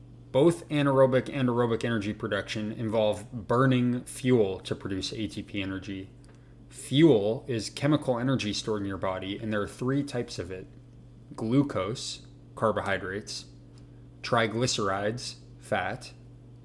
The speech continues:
and amino acids, protein.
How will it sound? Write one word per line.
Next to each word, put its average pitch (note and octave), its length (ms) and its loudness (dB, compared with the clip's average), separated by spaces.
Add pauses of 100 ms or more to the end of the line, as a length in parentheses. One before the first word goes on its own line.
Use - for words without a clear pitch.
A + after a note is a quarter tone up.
(180)
and G#2 380 -2 (100)
amino A2+ 480 0
acids, - 600 -6 (100)
protein. G2 500 -4